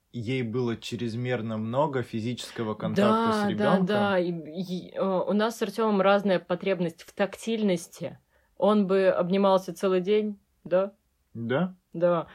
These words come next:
Speaker 2: Пока весна была более ручным ребёнком, то есть я её постоянно там обнимала, на руках носила. К вечеру мне не хотелось уже никого трогать, и чтобы никто меня не трогал. Плюс усталость, конечно. Сейчас усталости меньше,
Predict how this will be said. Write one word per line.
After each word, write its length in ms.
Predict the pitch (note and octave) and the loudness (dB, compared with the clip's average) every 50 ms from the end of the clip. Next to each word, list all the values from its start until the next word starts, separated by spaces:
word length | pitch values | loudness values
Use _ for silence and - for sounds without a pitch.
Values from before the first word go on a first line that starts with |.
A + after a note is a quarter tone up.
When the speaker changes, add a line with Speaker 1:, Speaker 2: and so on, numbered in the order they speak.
| - - - _ _ _ _ _ | -20 -20 -20 _ _ _ _ _
Speaker 2:
Пока 280 | - F#3 - G3 - G3 | -10 -6 -2 2 2 4
весна 300 | G3 F#3+ F3+ - G3+ F#3+ | 4 2 2 2 2 2
была 220 | F3 F#3 F#3 E3+ | 4 4 4 4
более 440 | E3 D#3 F#3+ G3+ G#3+ A3 G#3 G3 F#3 | 2 2 2 4 6 6 6 6 6
ручным 340 | F3+ F3+ F3 - - F#3+ F3+ | 4 4 2 0 0 0 2
ребёнком, 600 | F3 F3 E3 D#3+ F3 G3+ A#3 B3 B3 A3 G3+ F3 | 2 0 0 0 0 2 2 2 2 2 0 -2
то 60 | E3+ F3 | -2 -4
есть 120 | F3 - | -4 -2
я 80 | G#3 F#3+ | -2 0
её 100 | F#3 F3+ | -2 -2
постоянно 360 | F#3 F3+ - G#3+ G3 F#3 F#3 | -4 -6 -4 -2 -2 -2 -2
там 180 | F#3 F3+ F3 | -2 -2 -2
обнимала, 640 | F#3+ G3 G#3 B3 B3+ A#3+ A#3 B3 B3 B3 A#3+ A3 G3 | -2 -2 0 0 2 2 2 2 2 2 2 0 0
на 140 | G3 G#3 G#3+ | 0 0 -2
руках 320 | A#3 A3+ - A#3 A3+ - | -2 0 -2 -2 -2 0
носила. 420 | G#3+ A3 A3 - - B3 G#3+ F#3+ | -2 -2 -2 -2 -2 -2 0 0
К 100 | F3+ - - | 0 0 0
вечеру 440 | D#3+ A3 D4 D#4+ D#4+ - B3 F#3 D#3+ | 0 0 0 0 -2 -2 -2 -2 -2
мне 140 | E3 E3+ | 0 0
не 100 | F#3 G3+ | 0 -2
хотелось 400 | F#3+ - A3 G#3+ C4 C4+ B3 A3 | -2 -4 -2 2 4 4 4 4
уже 160 | G#3+ F#3 G3 G3 | 0 -2 0 0
никого 440 | G3 G3+ G3+ - A3+ A3 G3+ F#3 D#3+ | 0 0 -2 -4 -2 0 2 0 0
трогать, 420 | - F3+ A#3 C4+ C4+ A3+ D#3+ - - - - - - - | 2 2 2 4 4 2 -2 -6 -8 -20 -20 -18 -10 -8
и 60 | G#3+ | -4
чтобы 200 | G3+ - A#3+ G#3+ | -2 -2 0 2
никто 260 | A3+ A#3 A3+ - C#4 C4+ | 2 0 0 0 0 2
меня 360 | C4 C4+ B3+ B3+ B3 A#3+ G#3+ | 2 2 2 2 2 2 2
не 100 | G3 F3+ | 2 0
трогал. 480 | E3+ - F#3 F3+ F3 E3 C#3 C#3+ C3 - - - - - - - - _ | 0 0 0 2 2 2 0 -2 -8 -10 -12 -18 -20 -20 -20 -20 -12 _
Плюс 260 | - G3 G#3+ A3+ G#3+ - | -2 0 0 0 -2 -4
усталость, 540 | - F3 - - E3+ D3+ C#3+ C3+ C3 C3 - | -8 -10 -4 0 2 2 2 2 0 -4 -8
конечно. 600 | - C#3 C3 B2+ B2 B2+ - - - A#2 A#2 - - | -10 -8 -8 -8 -8 -10 -10 -12 -14 -14 -14 -14 -12
Сейчас 440 | - - E3 - G#3 A3 A#3+ - - | -10 -8 -4 -2 0 0 0 -2 -4
усталости 840 | - F3 - - - G3 G3+ G3+ F#3+ E3+ - - - - D#3+ - - - | -8 -8 -6 -4 -2 0 0 2 0 0 -2 -6 -8 -6 -6 -6 -6 -4
меньше, 920 | F3 F3+ F3+ F#3+ G#3+ B3 C4 C#4 C#4 C4+ C4+ - - A3+ G3+ F3 D#3 D3+ | 0 0 2 2 4 4 4 2 2 0 -4 -8 -6 -4 -4 -4 -6 -8